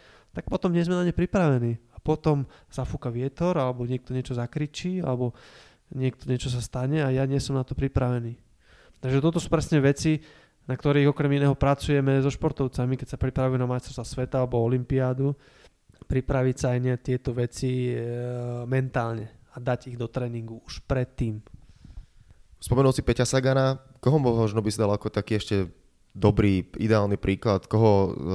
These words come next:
Speaker 2: zo športovcov, keď si pozrieš a možno aj, e, dávaš ako príklad, e, keď tu máš klientov, povie, že toto je človek, čo má fantasticky vyrovnanú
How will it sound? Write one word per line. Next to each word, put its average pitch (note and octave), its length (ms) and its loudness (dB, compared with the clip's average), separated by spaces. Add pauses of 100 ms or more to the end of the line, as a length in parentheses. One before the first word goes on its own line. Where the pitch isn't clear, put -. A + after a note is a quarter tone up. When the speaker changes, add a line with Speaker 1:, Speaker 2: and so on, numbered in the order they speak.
(140)
Speaker 2:
zo F#2+ 160 2
športovcov, G2 1040 0
keď - 160 -8
si - 160 -8
pozrieš G2+ 480 0
a - 0 -
možno G2 240 -2
aj, F#2 160 2
e, F2+ 80 2 (160)
dávaš G2+ 320 2
ako - 160 -6
príklad, C#3+ 640 0
e, G2+ 320 0 (480)
keď G2+ 80 -4
tu - 80 -10
máš G2+ 160 -2
klientov, G2+ 400 0
povie, F#2 240 0
že - 160 -10
toto G#2 240 0
je F#2+ 80 2
človek, F#2+ 320 -2
čo F#2+ 80 -6
má F2 80 -4
fantasticky F#2+ 720 -4
vyrovnanú G2 400 2